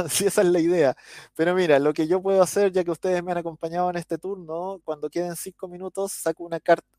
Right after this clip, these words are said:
dos cartas, una de cada mazo general para todos ustedes, para que cerremos y a ver si resuenan el mensaje. También, si quieren, en mis redes,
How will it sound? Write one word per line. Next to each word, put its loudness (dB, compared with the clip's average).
dos -4
cartas, -2
una -4
de 0
cada 2
mazo -6
general 0
para 6
todos -2
ustedes, 2
para 6
que 2
cerremos 0
y -4
a 6
ver -2
si -4
resuenan -10
el -16
mensaje. -12
También, 0
si -10
quieren, 0
en -6
mis -12
redes, 0